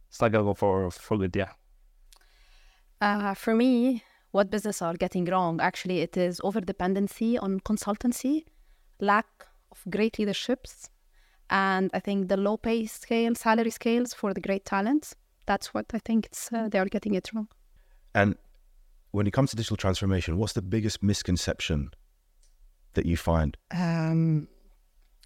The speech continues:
Speaker 2: as you know, when we speak about digitalization, everybody believes that we're gonna get rid of the traditional channels, to get rid of our people, get rid of our processes, which in, in reality, it's not the case.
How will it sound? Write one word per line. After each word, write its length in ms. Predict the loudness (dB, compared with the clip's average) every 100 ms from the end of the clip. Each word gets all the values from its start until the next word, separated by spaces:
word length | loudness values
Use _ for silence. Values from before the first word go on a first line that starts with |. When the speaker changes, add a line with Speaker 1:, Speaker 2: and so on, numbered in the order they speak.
| _ _ _
Speaker 2:
as 120 | -2
you 60 | 4
know, 120 | 4
when 180 | 4 2
we 60 | 0
speak 280 | -2 -2
about 340 | 2 2 2 -2
digitalization, 680 | -6 -4 -2 -2 -2 -2
everybody 420 | -2 -2 -2 -4 -6 -4
believes 360 | 0 0 -2
that 300 | -2 -4 -4 -18 -20 _
we're 80 | -2
gonna 200 | 0 0
get 200 | -2 -2
rid 180 | -4 -2
of 140 | -6 -4
the 80 | -4
traditional 540 | -2 -2 0 0 -2
channels, 600 | -2 -2 0 0 -2 -6 -12
to 100 | -14 -14 -20 _ 0
get 160 | 0 0
rid 120 | -2
of 100 | 2
our 160 | 0 0
people, 600 | 0 -2 -2 -6 -6 -2
get 200 | 0 0
rid 120 | -2
of 120 | -4 -2
our 160 | -2 -2 -4
processes, 480 | -6 -4 -4 -6 -8 -6
which 180 | -4 -2
in, 160 | -2 -2
in 120 | -4
reality, 500 | 0 0 0 0 -4
it's 240 | -4 -6 -2
not 200 | -2 -2
the 60 |
case. 380 | -2 -2 -2 -8